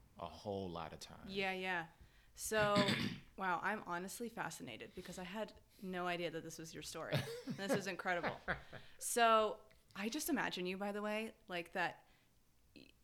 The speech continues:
Speaker 2: you realize that at your church, they needed a bass player. You bought a bass. I truly could see you in your room just playing for, like, three hours, and you got it down. And then you played the next Sunday for them.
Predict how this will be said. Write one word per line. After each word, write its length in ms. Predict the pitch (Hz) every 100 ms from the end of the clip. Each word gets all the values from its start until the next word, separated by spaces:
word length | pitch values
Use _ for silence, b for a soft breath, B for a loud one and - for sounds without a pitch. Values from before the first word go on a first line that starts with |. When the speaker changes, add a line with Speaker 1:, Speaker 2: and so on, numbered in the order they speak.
| -
Speaker 2:
you 160 | 208 196
realize 340 | 202 190 185
that 160 | 190 -
at 100 | 190
your 140 | 190 190
church, 420 | 220 196 185 - -
they 140 | 202
needed 240 | 190 190
a 20 | 190
bass 240 | 185 185
player. 340 | - 185 175 -
You 80 | 196
bought 220 | 190 190
a 20 |
bass. 380 | 185 175 175 - b b 208
I 60 |
truly 480 | 202 - 226 233 254
could 200 | 254 269
see 180 | - 196
you 180 | 190 180
in 100 | 175
your 120 | 170
room 260 | 160 160 160
just 320 | 175 - - b b -
playing 400 | 190 175 185 196
for, 180 | - 196
like, 300 | 175 170 -
three 260 | 190 196
hours, 580 | 175 160 185 233 269 - - - - 196
and 120 | 190
you 100 | 180
got 200 | 170 156
it 80 | 151
down. 320 | 143 127 165 - _ _ _ -
And 120 | 208
then 80 | 202
you 60 | 202
played 260 | 208 196
the 60 | 196
next 320 | 180 160 -
Sunday 260 | 160 156 160
for 140 | 143
them. 240 | 139 104